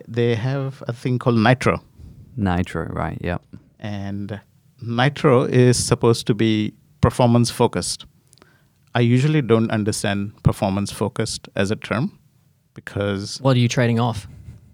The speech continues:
Speaker 1: Exactly. Like,
Speaker 3: If it's performance
Speaker 1: I've
Speaker 3: focused,
Speaker 1: never
Speaker 3: like, what
Speaker 1: built
Speaker 3: are you
Speaker 1: something
Speaker 3: losing?
Speaker 1: and said, like, "You know what?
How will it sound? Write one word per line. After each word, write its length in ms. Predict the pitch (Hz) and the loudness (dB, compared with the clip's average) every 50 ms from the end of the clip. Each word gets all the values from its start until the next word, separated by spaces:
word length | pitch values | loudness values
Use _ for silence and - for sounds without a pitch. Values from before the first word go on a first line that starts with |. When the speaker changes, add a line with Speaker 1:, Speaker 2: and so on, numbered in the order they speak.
| - | -4
Speaker 1:
Exactly. 440 | - 123 110 131 120 113 - 123 113 | -2 0 2 2 2 2 2 0 0
Like, 140 | 110 117 120 | 4 4 4
Speaker 3:
If 60 | 120 | 4
it's 80 | 151 123 | 2 2
performance 460 | - 131 123 139 160 202 185 - - | 2 2 4 4 4 2 2 2 2
Speaker 1:
I've 100 | 127 135 | 4 6
Speaker 3:
focused, 120 | 143 139 | 8 8
Speaker 1:
never 140 | 156 165 170 175 | 10 10 10 8
Speaker 3:
like, 20 | |
what 60 | 131 117 | 8 8
Speaker 1:
built 140 | 139 147 | 6 6
Speaker 3:
are 40 | 147 | 6
you 40 | - | 6
Speaker 1:
something 200 | - 147 143 131 | 8 6 8 8
Speaker 3:
losing? 220 | 139 143 131 113 113 | 6 6 6 6 6
Speaker 1:
and 140 | 117 120 117 | 6 4 6
said, 260 | - 131 123 117 120 | 6 4 4 4 2
like, 240 | 120 113 - - - | -2 -2 -2 -4 -6
"You 80 | - 110 | -2 2
know 100 | 117 120 | 4 4
what? 200 | 123 131 - - | 6 4 4 2